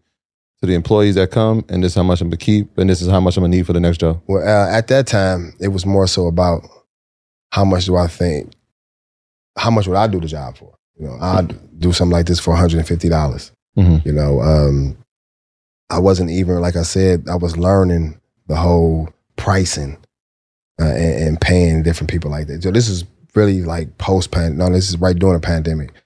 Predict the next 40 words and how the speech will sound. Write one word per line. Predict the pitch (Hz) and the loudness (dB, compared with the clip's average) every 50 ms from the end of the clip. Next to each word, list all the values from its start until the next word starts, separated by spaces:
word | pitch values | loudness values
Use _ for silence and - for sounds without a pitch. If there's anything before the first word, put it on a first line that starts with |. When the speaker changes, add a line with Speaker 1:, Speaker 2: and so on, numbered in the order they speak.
| _ _ _ | _ _ _
Speaker 2:
So | - - 92 95 | -4 0 2 2
it's, | 92 87 - - | 2 2 0 -4
um, | - 87 90 87 85 82 80 80 78 82 82 - _ _ _ - | -2 0 0 0 0 0 -2 -4 -4 -8 -12 -16 _ _ _ -6
I'm | - 95 95 | -4 0 2
really | 101 101 92 | 2 2 2
learning | 90 95 101 107 - 92 90 | 2 2 2 2 2 0 0
the | 87 | -2
pricing. | - - 87 82 78 - - - - - _ _ - - | -4 -4 -6 -6 -6 -8 -10 -14 -14 -18 _ _ -4 0
Speaker 1:
Mm. | 104 98 92 80 71 - _ _ - | 2 4 4 2 0 -4 _ _ -2
Speaker 2:
You | 87 82 | -2 0
know, | 80 78 78 78 | 0 0 -2 0
it's | 80 | 0
Speaker 1:
That's | 95 92 | 0 -2
Speaker 2:
not | 87 85 - _ _ _ _ - | -2 -4 -8 _ _ _ _ -6
Speaker 1:
You're | 107 | -2
figuring | - 127 110 104 | 0 2 2 2
this | 101 95 | 4 2
out | 104 90 90 | 2 2 2
on | 87 | 0
the | 87 | 0
fly. | 85 110 98 90 | 0 2 2 2
Speaker 2:
Figuring | 110 101 104 98 95 | 2 2 2 2 2
out | 92 92 | 2 0
on | 92 | -2
the | 87 82 | -4 -4
fly. | - 101 101 92 85 78 | -2 -2 0 0 0 -2
I | 82 | -2
don't | 90 90 87 | -2 -2 0
have | 90 95 95 92 90 | 2 2 2 2 2
no, | 92 90 90 | 2 0 0
really | 85 90 92 90 87 | 0 0 0 0 0
no | 90 87 85 85 | 0 -2 -2 -2
huge | - 95 101 98 92 87 | -2 0 0 0 0 0
mentors | 90 98 98 92 - - 95 92 90 87 | 2 0 0 0 0 0 0 0 -2 -4
to | - 90 | -4 -6
really | 95 90 87 87 | -4 -4 -4 -2
go | 87 98 101 110 107 | 0 2 4 4 2
to | 98 - 101 95 90 | 2 0 -2 -2 0
that, | 90 92 | 0 2
Speaker 1:
Yeah. | 107 92 82 | 2 2 0